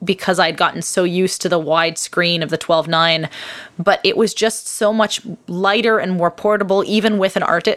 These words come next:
like, with, with the Logitech Create case, uh, that it just felt like the no-brainer option, especially if I still wanted a Mac laptop around, which I need for, for some, for some, uh, tasks. Whereas the twelve nine, you know, is,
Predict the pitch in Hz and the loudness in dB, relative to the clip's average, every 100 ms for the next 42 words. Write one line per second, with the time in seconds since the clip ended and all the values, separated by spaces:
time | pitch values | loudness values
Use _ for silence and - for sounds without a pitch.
0 | - 180 - 175 - - 170 165 - 165 | 0 -2 0 -4 -6 -4 -2 -2 0 0
1 | 160 156 - 165 170 175 185 - 175 185 | 0 -2 -2 0 0 0 -2 0 0 0
2 | 269 - 156 156 - - - - - - | 0 0 0 -2 -6 -10 -12 -16 -16 -18
3 | - - 175 160 - 196 196 190 190 - | -10 -2 0 0 0 0 2 0 -2 -2
4 | - 196 202 190 - 185 180 190 185 175 | 0 0 2 0 2 0 2 0 0 0
5 | 170 160 - 160 - 156 160 - - 185 | 0 0 2 0 0 -2 -2 -6 -2 -2
6 | 180 175 170 165 165 - 180 165 165 160 | 0 0 0 0 -2 0 0 2 0 0
7 | 151 147 - 156 - 160 - - - - | 0 0 0 -2 0 -2 0 -2 -4 -4
8 | - - 180 196 277 262 - 170 156 156 | -4 -2 0 2 2 0 0 0 2 -2
9 | - 175 - 160 151 - - - _ _ | -4 -4 -2 -2 -2 -8 -14 -18 _ _
10 | - 165 - 170 156 151 - 101 87 87 | -6 -4 -2 -2 -2 -4 -4 -2 -2 -4
11 | - 165 139 - - - - - - - | -2 -2 -2 -4 -8 -10 -10 -12 -12 -10
12 | - 214 220 233 226 262 277 240 277 330 | -2 0 0 -4 -4 0 0 0 2 2
13 | 220 180 175 175 160 156 165 160 - - | 0 -2 -4 0 2 2 2 -2 -6 -4